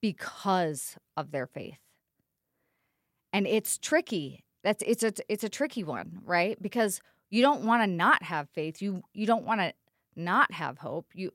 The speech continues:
certainly need both of those things now and forever. But it's tricky because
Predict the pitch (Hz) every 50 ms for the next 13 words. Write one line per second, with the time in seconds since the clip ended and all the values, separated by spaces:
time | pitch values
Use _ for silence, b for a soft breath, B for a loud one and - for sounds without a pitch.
0 | - 175 - - - - 262 269 294 - 233 220 196 185 180 175 185 196 190 165
1 | 143 - 190 196 214 202 - 196 170 156 165 156 156 - - 202 214 185 156 143
2 | 151 147 - b b b b b b b b - 180 185 190 196 208 202 196 180
3 | 165 - - 160 160 170 143 - - - 80 90 185 175 - _ _ _ _ _
4 | _ _ _ _ _ _ _ _ _ _ _ _ _ _ _ _ _ - _ 262
5 | 247 240 233 233 - - - - 339 392 381 - 302 285 214 226 240 - - -
6 | 240 226 220 220 220 214 208 196 - -